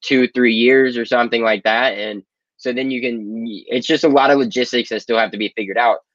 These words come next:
Um, but what are your thoughts here on the coast-to-coast play? And do you think that's beneficial, um, to these student athletes, or, you know, might harm them, you know,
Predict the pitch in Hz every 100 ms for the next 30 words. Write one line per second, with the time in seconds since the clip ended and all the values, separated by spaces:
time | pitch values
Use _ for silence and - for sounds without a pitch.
0 | _ - 120 120 123 123 165 180 - 131
1 | 131 - 135 113 117 113 117 113 98 127
2 | 127 - - 110 120 - 131 135 151 -
3 | _ _ - 120 120 113 113 123 131 123
4 | 117 - 117 117 - 123 120 156 165 170
5 | - 139 147 131 156 147 147 156 151 151
6 | 156 160 175 - 123 123 120 113 117 117
7 | 113 - _ _ 110 139 - 127 151 113
8 | 104 104 101 117 110 107 104